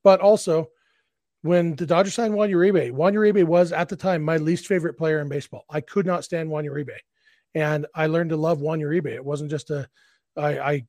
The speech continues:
learned to tolerate him. I loved Juan Uribe by the end. Of course, my hatred of Uribe was probably a little less rational than the hatred that a lot of people have for Carlos Correa, because Carlos Correa really did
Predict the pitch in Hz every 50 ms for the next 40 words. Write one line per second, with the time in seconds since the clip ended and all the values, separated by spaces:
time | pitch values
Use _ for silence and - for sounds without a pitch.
0 | _ _ _ _ _ 208 175 180 170 160 151 135 - 165 180 185 156 135 139 131
1 | 127 - - 165 160 147 147 147 160 151 131 - _ 143 147 147 139 147 170 180
2 | 151 143 120 - - 120 117 - - _ _ _ _ _ _ _ _ _ _ _
3 | 160 151 135 - 170 151 147 - - 165 160 151 147 143 139 139 139 - - 160
4 | 175 175 175 - 170 151 147 147 - - 160 147 143 143 143 139 127 117 _ _
5 | _ _ _ _ _ _ _ 151 170 202 233 247 185 165 156 156 160 151 143 151
6 | 151 151 147 147 143 - - - - 185 180 160 160 147 139 156 156 151 156 151
7 | 160 156 151 147 147 151 147 135 - - 160 156 160 147 - - 139 143 135 127
8 | 120 - _ _ _ _ _ _ _ _ - 160 156 147 147 151 147 147 151 139
9 | - 156 151 151 151 151 147 147 147 - 151 135 - 147 139 139 135 - 135 -
10 | 170 147 135 131 - - 151 143 135 135 135 131 143 135 - 143 127 - - -
11 | 175 151 143 147 - - _ _ - 175 156 151 151 156 147 139 127 - _ _
12 | _ _ _ _ _ _ 156 156 180 180 170 156 151 139 117 - 180 175 165 156
13 | 147 143 143 135 -